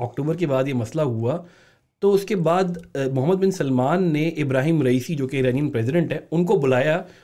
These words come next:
और वो उनका फर्स्ट विजिट, the first ever visit of that president towards के एस ए, और वहाँ जाके उन्होंने वो ज्वाइंट एक, अ, समिट करने की कोशिश की थी इस्लामिक और अरब वर्ल्ड का।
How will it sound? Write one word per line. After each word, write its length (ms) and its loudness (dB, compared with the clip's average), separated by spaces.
और 100 4
वो 80 6
उनका 200 0
फर्स्ट 420 2
विजिट, 300 2
the 120 -4
first 200 0
ever 200 0
visit 200 0
of 80 -2
that 260 -2
president 320 -2
towards 320 0
के 160 -2
एस 200 -2
ए, 80 -4
और 80 -2
वहाँ 200 0
जाके 280 0
उन्होंने 260 -2
वो 100 0
ज्वाइंट 400 -2
एक, 200 -2
अ, 120 4
समिट 280 -2
करने 220 -2
की 40 -2
कोशिश 260 -2
की 80 -2
थी 100 -4
इस्लामिक 560 -2
और 100 2
अरब 240 -2
वर्ल्ड 280 0
का। 140 -6